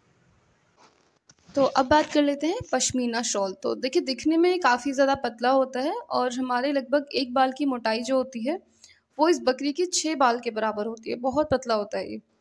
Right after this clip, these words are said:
छः स्वेटर के बराबर एक शॉल गर्मी देती है और इतने पतले बालों से मशीन से नहीं बुना जा सकता, इसलिए इसको हाथों से बनाया जाता है और लगभग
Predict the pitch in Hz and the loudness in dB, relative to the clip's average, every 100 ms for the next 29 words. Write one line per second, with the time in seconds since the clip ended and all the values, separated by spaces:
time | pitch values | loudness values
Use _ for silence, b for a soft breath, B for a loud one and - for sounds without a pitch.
0 | _ _ _ _ - 285 302 320 302 247 | _ _ _ _ 0 4 4 6 2 2
1 | 285 302 247 226 220 277 - 262 - 262 | -2 2 2 2 4 2 2 0 0 0
2 | 254 247 240 262 247 233 247 311 381 - | 2 2 2 0 0 -2 -2 -2 -2 0
3 | 247 254 247 240 359 392 294 285 311 262 | 2 2 0 -4 -2 0 0 0 0 4
4 | 233 247 269 330 269 247 294 285 302 277 | 4 2 2 0 2 0 0 0 -2 -2
5 | 247 294 262 247 233 233 233 233 302 381 | 0 2 2 2 0 -2 -4 -6 -4 -4
6 | _ b b b b b - 269 311 359 | _ b b b b b -10 -4 2 2
7 | 359 415 240 247 240 294 330 294 269 247 | 4 2 4 2 4 2 4 4 6 4
8 | 247 233 277 320 285 247 330 | 2 2 4 4 4 4 4